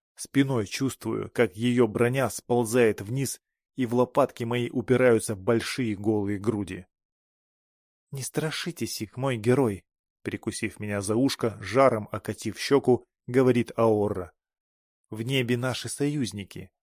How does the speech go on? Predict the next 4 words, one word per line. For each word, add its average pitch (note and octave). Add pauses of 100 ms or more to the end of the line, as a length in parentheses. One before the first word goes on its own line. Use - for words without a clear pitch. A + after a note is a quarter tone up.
(340)
гарпии". A#2 (960)
А G#2+
за G2
стеной A#2